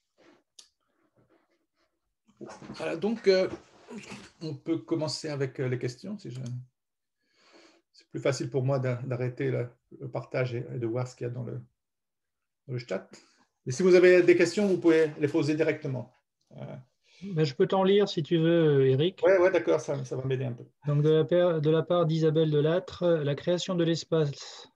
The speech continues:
Speaker 2: peut-elle se faire à partir d'O B P ou doit-on passer par O B F ? Un détenteur lambda peut-il proposer son espace ?
Speaker 1: Alors, on peut, euh,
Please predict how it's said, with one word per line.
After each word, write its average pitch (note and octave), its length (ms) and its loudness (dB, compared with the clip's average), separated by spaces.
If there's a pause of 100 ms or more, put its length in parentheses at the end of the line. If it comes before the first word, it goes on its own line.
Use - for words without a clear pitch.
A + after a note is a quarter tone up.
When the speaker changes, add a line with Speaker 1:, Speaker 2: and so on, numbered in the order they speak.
Speaker 2:
peut-elle D3+ 400 -4
se D3 180 -6
faire D3 320 0
à C3+ 80 0
partir C#3 360 -2
d'O C#3+ 120 2
B D3 160 0
P G3 220 2
ou F3 80 6
doit-on C#3+ 360 -2
passer C3+ 320 -4
par B2+ 200 -4
O B2+ 60 -2
B C#3 260 0
F ? - 280 -14 (120)
Un C#3 80 -2
détenteur C#3+ 540 0
lambda C3+ 460 2
peut-il C#3+ 340 -8
proposer C#3+ 420 -4
son E3 180 -8
espace ? - 560 -10 (840)
Speaker 1:
Alors, D3 180 0
on G3 100 2
peut, G#3+ 300 6
euh, D3+ 320 6